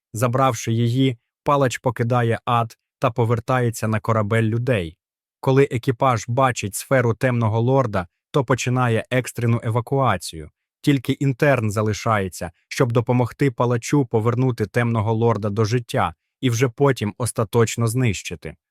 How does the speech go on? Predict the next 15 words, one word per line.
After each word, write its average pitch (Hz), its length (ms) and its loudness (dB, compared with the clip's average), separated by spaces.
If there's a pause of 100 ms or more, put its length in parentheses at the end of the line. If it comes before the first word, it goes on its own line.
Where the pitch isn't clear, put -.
(360)
Від 127 200 2
нього 135 300 4
ми 113 120 2
дізнаємося, 120 720 0
що - 200 -2
поки 127 340 0
Темний 131 360 0
Лорд 135 360 2
не 123 140 0
має 123 320 2
фізичного 117 600 0
тіла, 117 400 0 (160)
його 127 280 2
неможливо 123 640 2
знищити. 98 640 -4